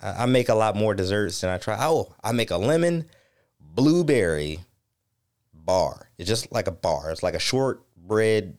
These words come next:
bar. You press it down in the pan. You mix a little lemon juice with some blueberries. You cook it down. You let it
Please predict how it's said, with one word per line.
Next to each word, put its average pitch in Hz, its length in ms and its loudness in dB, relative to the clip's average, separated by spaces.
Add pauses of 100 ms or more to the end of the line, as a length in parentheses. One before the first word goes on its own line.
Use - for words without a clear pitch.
(320)
bar. 104 460 2
You 90 180 -2
press 113 380 2
it - 140 -4
down 104 320 0
in 92 100 0
the 82 80 -2
pan. 110 600 -2 (400)
You 90 140 -4
mix 98 180 -2
a 104 60 0
little 87 200 0
lemon 117 360 0
juice 113 320 0
with 87 100 -2
some 73 140 -8
blueberries. 113 680 0
You - 60 -6
cook - 260 -2
it 95 120 -4
down. 107 340 0
You 87 80 -4
let 110 200 2
it 98 180 -4